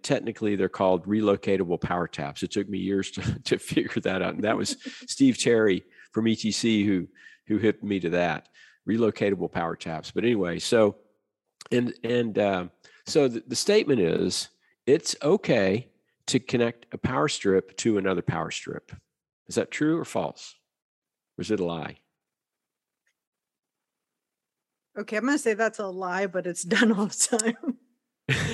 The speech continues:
Speaker 1: Exactly. It's a damn lie. It's a damn lie, but you see it all
Speaker 2: All
Speaker 1: the
Speaker 2: the time.
Speaker 1: time.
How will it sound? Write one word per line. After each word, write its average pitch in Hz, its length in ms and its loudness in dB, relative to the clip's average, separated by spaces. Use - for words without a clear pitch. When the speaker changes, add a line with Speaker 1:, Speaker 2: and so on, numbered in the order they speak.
Speaker 1:
Exactly. - 1000 2
It's 277 180 4
a 135 60 2
damn 135 320 4
lie. 123 400 4
It's 349 160 8
a - 60 2
damn 185 220 4
lie, 123 320 4
but 113 240 2
you 123 100 2
see 151 240 4
it - 220 2
all 135 460 8
Speaker 2:
All 254 140 10
Speaker 1:
the 247 100 4
Speaker 2:
the - 20 4
time. 285 520 2
Speaker 1:
time. 302 540 4